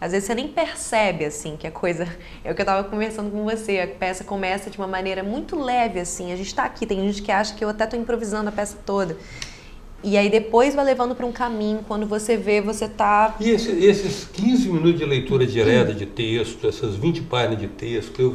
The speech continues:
Speaker 2: tava fazendo uns cálculos aqui, vinte páginas de texto deve dar mais ou menos
Speaker 1: <laughs>
Speaker 2: trinta e cinco mil caracteres.
Speaker 1: Nossa!
Speaker 2: É. Isso rende quanto tempo de conversa no palco?
Speaker 1: Uma hora e vinte no
Speaker 2: É
Speaker 1: máximo.
Speaker 2: mesmo?
Speaker 1: É. Uma hora e
Speaker 2: Você
Speaker 1: vinte.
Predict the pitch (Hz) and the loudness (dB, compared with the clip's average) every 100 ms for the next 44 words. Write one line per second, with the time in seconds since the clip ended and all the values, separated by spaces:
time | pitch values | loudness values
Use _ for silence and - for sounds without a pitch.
0 | - - 131 131 127 123 - 120 113 113 | -2 -4 -2 -2 -2 -2 -2 -2 -2 -4
1 | 127 131 - - - - - - 123 - | -4 -4 -4 -10 -18 -18 -14 -8 -8 -6
2 | 131 127 113 104 - 127 110 120 107 117 | -4 -4 -4 -8 -4 -4 -2 -6 -4 -4
3 | 113 107 110 120 117 262 254 208 156 135 | -4 -4 -6 -4 -4 -2 -2 2 0 0
4 | 127 - 131 120 117 113 104 95 - 117 | -4 -4 -6 -4 -4 -2 -2 -4 -4 0
5 | 120 120 - - - - 208 220 220 214 | 2 2 0 -6 -8 -4 0 2 4 4
6 | 214 220 123 107 220 214 233 - - 131 | 6 8 6 4 0 -2 -6 -10 -6 -2
7 | 123 135 - 165 165 190 185 196 208 - | 0 -2 0 4 6 4 6 6 6 6
8 | 170 165 135 139 131 123 127 - 113 101 | 2 2 0 4 4 4 2 2 4 4
9 | 71 - - - - - 196 214 208 190 | 2 -6 -16 -20 -20 -8 -4 -2 0 0
10 | 196 214 220 220 208 170 160 185 160 - | 0 0 -2 -2 -2 -4 -4 -2 -2 -4
11 | 160 156 151 127 139 110 104 131 131 - | -2 -2 2 4 4 2 2 4 4 0
12 | - 156 131 117 - - - 156 156 165 | -6 -4 -6 -8 -16 -20 -14 -8 -4 -2
13 | 185 | -2